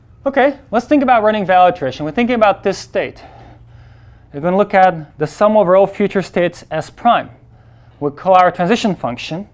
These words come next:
And when it says, well, sometimes you end up over here. Sometimes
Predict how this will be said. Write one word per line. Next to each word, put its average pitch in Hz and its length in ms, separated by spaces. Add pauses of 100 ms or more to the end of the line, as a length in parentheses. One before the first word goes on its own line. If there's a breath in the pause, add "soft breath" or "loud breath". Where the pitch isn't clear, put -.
(580 soft breath)
And 131 140
when 151 100
it 147 220
says, 180 260
well, 196 420 (140)
sometimes 208 840 (400)
you 180 240
end 175 260
up 180 420 (140)
over 147 320
here. 202 380 (1700 soft breath)
Sometimes 247 800